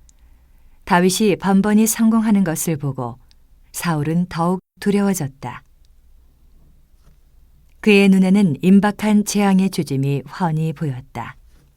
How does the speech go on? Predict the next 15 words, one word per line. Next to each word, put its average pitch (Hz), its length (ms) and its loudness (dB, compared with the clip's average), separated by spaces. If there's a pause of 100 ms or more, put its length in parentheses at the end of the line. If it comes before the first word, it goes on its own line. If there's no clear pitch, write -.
(1300)
그러나 160 540 0
이스라엘과 185 680 0
유다의 196 340 2
모든 202 420 4
사람은 139 580 -4 (300)
다윗을 180 520 -2
사랑했다. 180 800 -6 (1500)
그들은 190 500 2
그가 202 260 0
하는 226 320 2
일을 139 420 -2
즐겁게 170 640 -2
지켜보았다. 143 1000 -8 (2000)
하루는 208 360 4
사울이 190 640 0